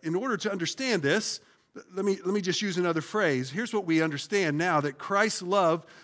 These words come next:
puts us all in the same category. What does it mean when it says that you are all one in Christ? Here's what I understand. Christ's love also removes the barriers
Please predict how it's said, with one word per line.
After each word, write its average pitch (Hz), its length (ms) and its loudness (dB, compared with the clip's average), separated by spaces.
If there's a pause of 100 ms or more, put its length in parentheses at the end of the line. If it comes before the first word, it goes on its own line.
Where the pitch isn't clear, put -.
(120)
puts 214 180 0
us 165 120 -4
all 202 180 2
in 170 80 2
the 156 60 2
same 170 260 0
category. 185 520 0
What 190 240 -4
does 277 140 -2
it 247 120 -6
mean 202 340 0
when 165 100 2
it 165 100 0
says 170 280 2
that 165 180 -4
you 196 120 -2
are 170 100 4
all 185 260 2
one 165 460 -2
in 151 160 -2
Christ? 196 720 -8 (380)
Here's 185 200 -4
what 151 120 0
I 143 40 2
understand. 135 420 -4
Christ's 180 400 -2
love 170 380 2 (400)
also 190 320 -2
removes 151 800 -2
the 147 100 -8
barriers 143 1000 -4